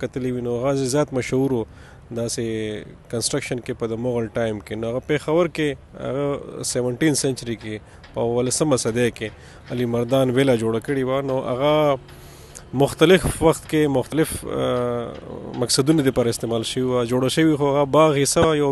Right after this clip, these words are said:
ویلا وه. خو هغې نه پس د کله سکانو حکومت رالو، نو سک وخت کې دلته کې یو فرینچ یو جرنیل و، آه، جنرال کوټ ورته وایي، هغه پکې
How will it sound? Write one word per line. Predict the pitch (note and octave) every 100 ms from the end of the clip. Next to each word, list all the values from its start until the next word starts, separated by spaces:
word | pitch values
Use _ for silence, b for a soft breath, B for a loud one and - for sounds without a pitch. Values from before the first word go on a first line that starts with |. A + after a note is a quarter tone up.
| D3+
ویلا | E3+ D3+
وه. | D3+
خو | C#3+
هغې | C3+ D3
نه | C3+
پس | D3 - - - B B B - A#2
د | -
کله | C#3 C3
سکانو | - B2 F3 F3
حکومت | C#3+ C3+ C3+ C3 C3+
رالو، | C3+ D3 D3+
نو | C3 -
سک | D3 -
وخت | C3+ -
کې | C3+ B2+
دلته | A#2+ B2+ A#2+
کې | B2 A#2 A#2+ - - - B2+
یو | A#2+
فرینچ | - E3 E3 - C3+
یو | A#2
جرنیل | A#2 A#2 B2+ A2+
و، | G#2
آه، | G#2 - - - - - - A#2+ A#2 A#2 A2+ A2+ A2+ A2+ A2+
جنرال | B2+ B2+ A#2+ -
کوټ | E3 D3+
ورته | C3+ A#2+ C3
وایي، | E3 F3+
هغه | B2+ C3 C3+
پکې | C3+